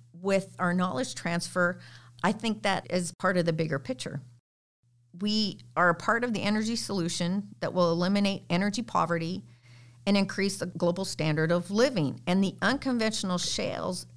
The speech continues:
they're a significant part of us being able to deliver on that. Now, we all need to work together to eliminate these steep learning curves in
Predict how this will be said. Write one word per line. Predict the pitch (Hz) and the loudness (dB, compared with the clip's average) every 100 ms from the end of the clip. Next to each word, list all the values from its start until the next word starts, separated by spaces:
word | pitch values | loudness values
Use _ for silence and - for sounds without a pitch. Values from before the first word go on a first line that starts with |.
| - | -12
they're | 160 220 | -6 -4
a | 247 | -4
significant | - 233 214 233 226 - 202 | -4 -2 0 0 -4 -6 -6
part | 196 - 269 233 | -4 -2 -2 -2
of | 180 - - _ | -6 -8 -18 _
us | 196 208 | -4 -4
being | - 202 185 | -4 -4 -2
able | 170 175 185 | -2 -2 -4
to | 180 - | -10 -8
deliver | 175 170 196 254 240 | -4 -2 -4 -4 -2
on | 165 147 | 0 0
that. | 139 - - - - _ _ _ _ _ _ | -2 -6 -14 -20 -20 _ _ _ _ _ _
Now, | 196 190 | 0 2
we | 202 202 | 2 4
all | 226 277 | 4 2
need | 302 285 | 0 -2
to | 226 | -4
work | 220 226 226 | -2 -2 -2
together | 196 202 208 185 170 | -2 0 2 2 0
to | 175 - 196 | -2 -4 -2
eliminate | 180 180 214 262 254 214 214 - | 0 2 2 2 2 0 -2 -2
these | 185 - | -2 0
steep | - - 226 254 - | -6 -4 -2 -2 -2
learning | 214 226 226 208 | 0 2 2 0
curves | - 180 160 160 175 - - _ _ _ - | 0 2 2 2 -2 -10 -20 _ _ _ -4
in | 175 | -4